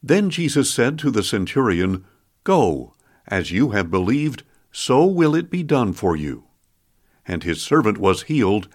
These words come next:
at that very hour. When Jesus arrived at Peter's house, he saw Peter's mother-in-law sick in bed with a fever.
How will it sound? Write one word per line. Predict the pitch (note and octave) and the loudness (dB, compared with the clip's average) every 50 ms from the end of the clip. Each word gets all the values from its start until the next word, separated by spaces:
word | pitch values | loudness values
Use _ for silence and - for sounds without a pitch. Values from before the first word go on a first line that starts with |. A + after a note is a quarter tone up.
| _ _ | _ _
at | - A#2+ A#2+ A#2+ | -4 -4 -4 -2
that | - C#3 C3+ C3+ - - | 0 0 0 0 -2 -8
very | F2 F2 B2+ E3 F#3 G3+ G#3+ F#3+ - - | -8 -2 -2 0 0 0 -2 -4 -4 -2
hour. | C3 B2+ G#2+ F2 D2 C2 - - _ _ _ _ _ _ _ _ _ _ _ _ _ _ _ _ _ _ _ _ _ _ _ _ _ _ _ _ _ _ _ _ _ _ _ _ _ - | 0 0 0 0 -2 -6 -8 -18 _ _ _ _ _ _ _ _ _ _ _ _ _ _ _ _ _ _ _ _ _ _ _ _ _ _ _ _ _ _ _ _ _ _ _ _ _ 2
When | C#3 C#3 C3+ | 2 2 2
Jesus | A#2+ - G3+ A3+ G#3 - G3 - - | 2 0 0 0 0 0 -4 -2 -2
arrived | D#3 B2+ G#2+ G2+ F#2+ F#2+ G2 A2+ B2+ - | -2 0 0 2 2 2 0 0 -2 -2
at | F#2+ F2 F2+ - _ | -4 -4 -4 -6 _
Peter's | - - D#3+ C#3+ - G#2 G2 F2+ - | -10 -6 -6 -2 0 -2 -2 -2 -6
house, | - - F#2 D#2 C#2 C2+ C#2+ - - - - _ _ _ _ _ _ | -6 -4 -4 -4 -4 -4 -6 -8 -10 -14 -16 _ _ _ _ _ _
he | - C3+ C#3 | -2 0 0
saw | - - - D3 G3 A3 | 0 0 0 0 0 0
Peter's | G#3+ - F3 F#3+ E3+ F3 F3+ D3 - - | -2 -4 -6 -4 0 0 0 0 0 -2
mother-in-law | B2+ A#2 A2 G#2+ G2+ F#2+ F#2 F2 D#2 D#2 D2+ D2+ E2 B2 | -2 -2 0 0 0 0 0 -2 -2 -2 -2 -2 -2 -4
sick | B2 - - - C3 D3+ D#3+ D#3+ - - | -6 -8 -6 -2 -2 -2 -2 -4 -10 -4
in | - D3+ E3 E3 | -2 -2 -2 -2
bed | C3+ B2+ A#2 G2 E2+ F2+ G2+ | 0 -2 0 0 0 -2 -2
with | G#2+ A#2+ B2 | -4 -4 -2
a | - D3+ | -2 -6
fever. | - - F#3+ E3+ A2+ E2+ D2+ B1+ B1 _ | -4 -4 -4 -4 -4 -4 -4 -8 -8 _